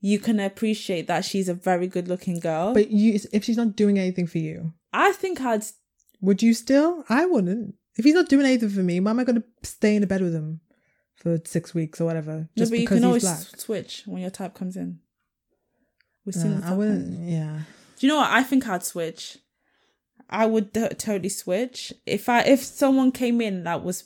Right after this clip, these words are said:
Speaker 1: suited to me, I think you have to
Speaker 2: You're too nice. I don't think you would switch.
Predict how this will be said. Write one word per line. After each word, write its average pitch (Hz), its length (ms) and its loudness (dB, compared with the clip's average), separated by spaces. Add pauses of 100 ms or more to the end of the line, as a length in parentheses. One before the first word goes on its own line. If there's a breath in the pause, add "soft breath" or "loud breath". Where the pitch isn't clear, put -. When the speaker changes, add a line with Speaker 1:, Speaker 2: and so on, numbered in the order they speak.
Speaker 1:
suited - 520 -4
to 190 80 -6
me, 170 340 -6 (420 loud breath)
I 208 140 2
think 302 500 -4 (140)
you 240 200 0
have 233 280 -4
to 214 600 -4 (920 loud breath)
Speaker 2:
You're 339 180 8
too 427 200 8
nice. 214 400 8
I 262 60 8
don't 294 140 6
think 269 200 -2
you 220 80 2
would 185 140 0
switch. 165 520 -4